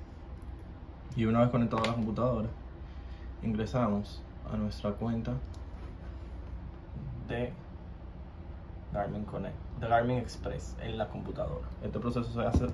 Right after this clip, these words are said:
únicamente en la computadora, o al menos que haya hecho la configuración de Wi-Fi con tu dispositivo.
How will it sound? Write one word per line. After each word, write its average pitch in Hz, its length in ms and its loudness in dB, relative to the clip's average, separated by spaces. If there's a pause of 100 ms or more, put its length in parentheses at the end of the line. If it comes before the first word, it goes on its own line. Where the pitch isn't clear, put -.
(220)
únicamente 123 680 2
en 120 120 -2
la 120 100 2
computadora, 113 600 2 (680)
o 113 100 4
al 110 80 6
menos 110 200 6
que 123 100 4
haya 110 240 4
hecho 107 180 2
la 107 100 2
configuración 104 560 2
de 104 80 6
Wi-Fi 98 420 0 (880)
con 104 140 4
tu 104 80 2
dispositivo. 98 560 -2